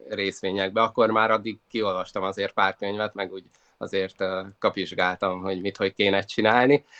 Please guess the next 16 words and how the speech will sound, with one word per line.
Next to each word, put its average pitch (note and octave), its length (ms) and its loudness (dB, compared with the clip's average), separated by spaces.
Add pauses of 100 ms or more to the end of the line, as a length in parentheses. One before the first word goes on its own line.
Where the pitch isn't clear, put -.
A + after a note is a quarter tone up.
(120)
és - 200 -2
ak-, A#2 220 8
akkor G#2+ 420 2
kezdtem G#2+ 360 0
el A#2+ 220 2
úgymond A#2+ 320 0 (260)
azt A#2 360 0 (200)
pénzügyi A#2 420 0
szempontból A#2 600 0
nekem A2+ 560 -2 (180)
tulajdonképpen A2+ 560 2
jól B2 220 4
jött F2+ 200 -2
a F#2 60 -6
koronavírus, G2 760 -4
mert A2 440 2